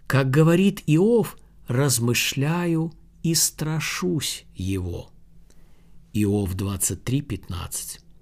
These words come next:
Я надеюсь, что вы поняли всю важность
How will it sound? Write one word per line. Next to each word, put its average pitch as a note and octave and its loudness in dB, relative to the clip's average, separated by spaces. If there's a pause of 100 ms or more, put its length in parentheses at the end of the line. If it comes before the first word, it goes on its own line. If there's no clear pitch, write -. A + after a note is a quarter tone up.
(1120)
Я G#3 6
надеюсь, G#3+ 4
что - 2
вы F#3+ 4
поняли C3 0
всю - 0
важность C#3+ -2